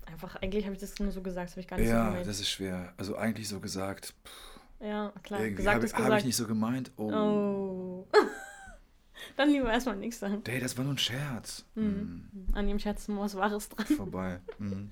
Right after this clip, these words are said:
Speaker 2: Ja, vor allem liegt's ja am anderen irgendwie zu entscheiden, ob das jetzt lustig ist oder
Speaker 1: Ja.
Speaker 2: nicht.
Speaker 1: Apropos, da sind wir ja genau beim Stichwort.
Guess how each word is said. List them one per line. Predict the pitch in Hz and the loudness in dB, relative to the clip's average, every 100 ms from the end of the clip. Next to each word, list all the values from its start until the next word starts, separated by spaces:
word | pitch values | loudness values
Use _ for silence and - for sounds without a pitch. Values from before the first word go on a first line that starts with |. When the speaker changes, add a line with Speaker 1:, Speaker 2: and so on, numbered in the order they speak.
| - - - - - | -10 -8 -8 -10 -10
Speaker 2:
Ja, | - 113 | 2 4
vor | 127 107 | 4 2
allem | 101 | 0
liegt's | 101 - | -2 -2
ja | |
am | 104 | -2
anderen | - 113 101 | 4 4 6
irgendwie | 92 87 | 0 0
zu | 87 | 0
entscheiden, | 87 98 92 87 | 0 -2 -2 -4
ob | - | -8
das | 90 | -8
jetzt | 85 80 | -8 -6
lustig | 87 - 60 - | -6 -6 -10 -6
ist | 104 | -4
oder | - - 233 | -4 -2 -4
Speaker 1:
Ja. | 214 | -2
Speaker 2:
nicht. | 208 - - 226 - | -4 -6 -14 -4 2
Speaker 1:
Apropos, | 262 - 262 262 | 2 2 2 4
da | 208 | 4
sind | 196 247 | 6 4
wir | 247 | 4
ja | 208 | 2
genau | 196 214 | 2 2
beim | 277 | 0
Stichwort. | 277 - 233 - - 160 220 - | -2 -4 -4 -6 -8 -6 -6 -8